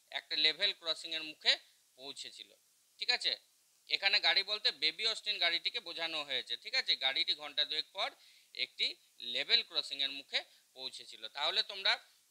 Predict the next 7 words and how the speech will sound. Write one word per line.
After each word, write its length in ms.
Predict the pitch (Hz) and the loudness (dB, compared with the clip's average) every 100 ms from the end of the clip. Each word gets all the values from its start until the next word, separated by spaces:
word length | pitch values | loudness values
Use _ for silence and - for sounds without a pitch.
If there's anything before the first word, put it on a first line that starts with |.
| _ _ _ _ _ _ _ - | _ _ _ _ _ _ _ -20
উত্ত-, 280 | 151 _ 160 131 | -20 _ -20 -16
প্রশ্নগুলি 500 | 151 196 202 214 202 | -12 -10 -6 0 4
দেখে 240 | 190 214 | 4 4
নিলে, 300 | 220 226 247 - - - | 6 8 8 4 -20 -20
উত্তরগুলি 540 | 135 - 196 202 208 | -12 -8 -8 0 2
জেনে 240 | 180 190 208 | 4 2 2
নিলে। 300 | 214 247 | 4 4